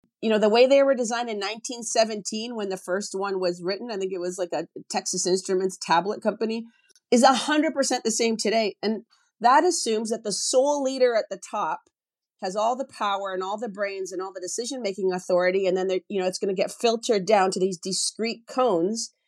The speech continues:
and that all the magic gets done in each discrete, you know, silo of expertise, whether that's in an org or the org structure of an entire health system. You know, you public health people, you're gonna go over there and do that,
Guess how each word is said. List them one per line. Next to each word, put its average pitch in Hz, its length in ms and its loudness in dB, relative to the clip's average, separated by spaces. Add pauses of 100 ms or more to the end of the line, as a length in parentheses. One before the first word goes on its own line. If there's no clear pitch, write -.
(420)
and 220 80 2
that 226 120 10
all 269 160 8
the 254 100 -2
magic 220 560 -4
gets 208 260 -4
done 233 280 0
in 180 200 0
each 226 360 -6
discrete, 208 680 -8 (240)
you 214 140 -4
know, 180 280 -4
silo 202 520 2
of 185 80 -2
expertise, 190 680 -4
whether 226 200 2
that's 214 340 0
in 185 200 4
an 233 200 2
org 285 360 2 (640)
or 247 320 -2
the 202 240 -6
org 247 220 4
structure 233 380 -4
of 196 40 -8
an 208 80 -2
entire 185 360 -2
health 285 260 0
system. - 600 -2 (420)
You 208 120 2
know, 214 100 6
you 220 240 6
public 254 320 6
health 233 240 6
people, 247 240 2
you're 214 140 4
gonna 262 160 0
go 269 180 6
over 240 140 2
there 220 160 0
and 208 100 -2
do 196 180 -4
that, 180 220 4